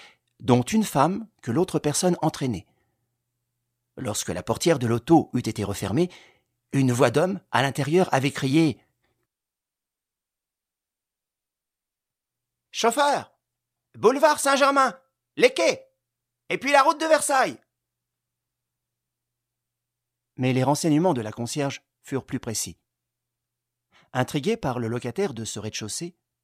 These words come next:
locataire qu'elle n'avait vu qu'une fois, le soir, qui payait son terme au moyen de mandats signés du nom de Charles et qui ne venait chez lui qu'à de longs intervalles,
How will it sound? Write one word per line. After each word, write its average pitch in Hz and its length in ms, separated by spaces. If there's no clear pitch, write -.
locataire 110 500
qu'elle 107 160
n'avait 104 220
vu 110 260
qu'une 107 180
fois, 143 400
le 92 100
soir, 151 380
qui 101 120
payait 104 240
son 104 200
terme 165 260
au 92 80
moyen 104 340
de 98 140
mandats 110 420
signés 110 400
du 98 160
nom 113 180
de 101 120
Charles 156 340
et 107 120
qui 113 160
ne 117 80
venait 113 280
chez 113 160
lui 139 300
qu'à 98 160
de 98 120
longs 117 320
intervalles, 123 540